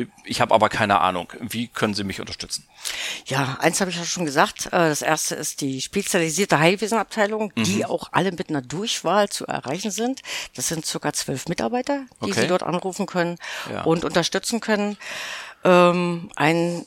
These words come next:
Speaker 2: weiterer Schlüssel zum Erfolg ist natürlich die individuelle Risikoanalyse. Also wenn Sie bei uns anrufen, dann fragen wir natürlich, was ist es für ein Arzt?
Speaker 1: Mhm.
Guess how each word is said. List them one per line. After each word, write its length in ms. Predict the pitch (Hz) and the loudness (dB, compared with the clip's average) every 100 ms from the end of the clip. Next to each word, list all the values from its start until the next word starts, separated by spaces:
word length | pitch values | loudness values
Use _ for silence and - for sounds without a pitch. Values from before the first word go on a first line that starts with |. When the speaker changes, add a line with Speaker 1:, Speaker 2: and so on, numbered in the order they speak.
| _ | _
Speaker 2:
weiterer 520 | 135 139 151 285 233 | 0 2 4 4 4
Schlüssel 420 | 226 - 240 262 - | 2 0 0 0 2
zum 180 | 240 | 0
Erfolg 540 | 220 226 - 214 214 - | 0 -2 0 2 2 0
ist 260 | 208 190 | -10 0
natürlich 360 | 214 - 214 202 | 0 2 -2 -4
die 180 | - - | -2 2
individuelle 640 | 233 214 202 214 185 208 | 2 2 2 4 6 4
Risikoanalyse. 1120 | 202 240 247 - 160 127 143 131 131 135 131 - | 2 2 0 0 -2 0 2 0 -2 -4 -6 0
Also 380 | 165 180 165 - | 0 0 -6 -8
wenn 300 | 156 180 185 | -2 0 0
Sie 220 | 190 190 | -4 -2
bei 160 | 170 | 0
uns 240 | 165 175 - | 2 0 -2
anrufen, 600 | 180 214 233 220 240 240 - - - | -2 -2 -4 -2 -2 -2 -6 -10 -8
dann 140 | 160 | -6
fragen 260 | - 165 190 | -2 -2 0
wir 80 | 190 | 0
natürlich, 340 | 175 180 165 | 0 -4 -4
was 160 | 139 - | -2 -2
ist 180 | 202 | -4
es 140 | 262 - | -4 -2
für 120 | 254 | 0
ein 80 | 233 | 2
Arzt? 340 | 240 294 - | 4 4 0
Speaker 1:
Mhm. 260 | 214 123 | -2 -2